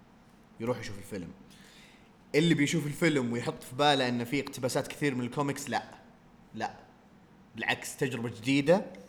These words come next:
ما راح تتوقعها أبدا. آه، حتى الأشياء اللي شف-، اللي شفتها في التريلر وتتوقع إنها كان فيها حرق، بتشوفها في بلوت تويستس خرافية. آه، من جد تلخم وتلحس المخ.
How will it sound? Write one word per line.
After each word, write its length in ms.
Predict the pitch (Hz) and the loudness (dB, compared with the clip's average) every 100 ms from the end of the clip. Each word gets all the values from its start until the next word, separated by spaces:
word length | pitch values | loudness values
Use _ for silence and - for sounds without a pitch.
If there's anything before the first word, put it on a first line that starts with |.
| - - - | -20 -20 0
ما 120 | 139 | 2
راح 100 | 135 | 2
تتوقعها 680 | - 131 - - 107 117 110 | 0 -8 -2 0 2 0 0
أبدا. 380 | 123 131 175 214 - - - - - - - | 0 0 0 -2 -12 -20 -20 -20 -20 -14 -6
آه، 600 | 113 110 110 107 107 104 | -2 -2 -2 -2 -2 -4
حتى 280 | 123 - 143 | -6 -2 0
الأشياء 320 | 139 160 120 | 2 2 2
اللي 160 | 123 | 2
شف-، 240 | 113 - - | -2 -6 -6
اللي 160 | 120 | -6
شفتها 340 | 107 151 - 127 | -2 -4 -4 -8
في 60 | |
التريلر 460 | - - 147 143 120 | -8 -2 2 2 0
وتتوقع 500 | 110 - 151 147 113 | -6 -4 -2 -2 -2
إنها 180 | 117 113 | -2 -2
كان 200 | 139 131 | -2 -4
فيها 220 | 139 117 | -4 -6
حرق، 360 | 113 147 175 - - - - - | 0 0 0 -6 -16 -20 -20 -18
بتشوفها 500 | 113 - - 143 - | -16 -10 -2 -2 -2
في 380 | 110 - - - | -10 -14 -20 -10
بلوت 200 | 139 - | -8 -6
تويستس 600 | 143 131 - - - - - - - - | -8 -8 -10 -12 -12 -14 -16 -20 -20 -20
خرافية. 640 | - 123 120 127 110 151 - - - - - - - - - | -8 -4 -4 -4 -2 -4 -6 -18 -20 -20 -20 -20 -20 -20 -12
آه، 880 | 110 113 110 107 107 104 101 101 98 | -4 -2 -2 -2 -4 -4 -6 -6 -6
من 180 | 107 117 | -6 -4
جد 200 | 139 - | -6 -6
تلخم 500 | 131 117 - 151 190 - - - - - - - | -8 -6 -4 -4 -6 -12 -20 -20 -20 -20 -20 -12
وتلحس 760 | 98 104 104 107 107 147 - | -8 -6 -8 -8 -8 -8 -8
المخ. 400 | 113 117 139 73 | -6 -4 -4 -6